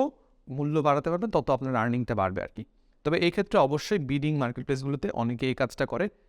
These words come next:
যে হান্ড্রেড ডলারের একটা প্রজেক্টকে দশ ডলারে হচ্ছে গিয়ে বিড করে। So দশ ডলার এই কাজটা কখনোই করবেন না, এই কাজটা করলে ক্লায়েন্ট আপনাকে কাজ দিবে না, কারণ ক্লায়েন্ট, আ, মনেই করে নেবে যে আপনি হয়তো কাজটা পারেনই না,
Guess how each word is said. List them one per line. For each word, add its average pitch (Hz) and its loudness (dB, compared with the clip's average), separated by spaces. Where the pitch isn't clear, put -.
যে 127 -6
হান্ড্রেড 139 0
ডলারের 170 4
একটা 175 -2
প্রজেক্টকে 147 -2
দশ 131 0
ডলারে 151 4
হচ্ছে 143 -2
গিয়ে 127 -2
বিড 120 -4
করে। - -10
So 143 -4
দশ 135 4
ডলার 165 2
এই 170 0
কাজটা 160 0
কখনোই 143 0
করবেন 123 0
না, 151 2
এই 143 0
কাজটা 143 -2
করলে 147 -2
ক্লায়েন্ট 123 0
আপনাকে 131 -4
কাজ 117 0
দিবে 107 0
না, 95 -2
কারণ 139 -4
ক্লায়েন্ট, 156 2
আ, - -6
মনেই 175 -2
করে 202 0
নেবে 202 0
যে 196 4
আপনি 165 2
হয়তো 139 -2
কাজটা 139 -2
পারেনই 117 2
না, - -12